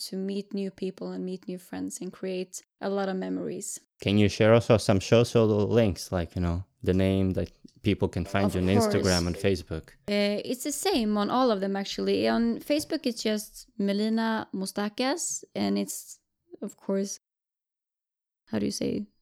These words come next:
Speaker 2: Underline?
Speaker 1: Space, underline, yeah. Not underline, just a space between
Speaker 2: Space.
Speaker 1: the names. On Facebook, of course. And on Instagram, it's Melina Mustakas, like, in one name.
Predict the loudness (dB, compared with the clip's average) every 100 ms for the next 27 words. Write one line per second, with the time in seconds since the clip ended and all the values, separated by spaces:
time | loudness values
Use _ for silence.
0 | -8 0 2 4 6 6 4 0 -2 -2
1 | 0 0 0 0 0 -2 -4 _ _ _
2 | -12 -4 -2 0 -2 -4 -4 -4 -4 -6
3 | -8 -8 -4 -4 -4 -8 -8 -2 0 0
4 | -2 -4 -6 -4 0 2 0 0 -4 -6
5 | -4 -4 -4 0 2 2 4 2 2 0
6 | 2 0 -2 -4 -2 0 -2 -2 -4 -4
7 | -2 -4 -4 -6 -6 -6 -4 -4 -4 -6
8 | -8 -10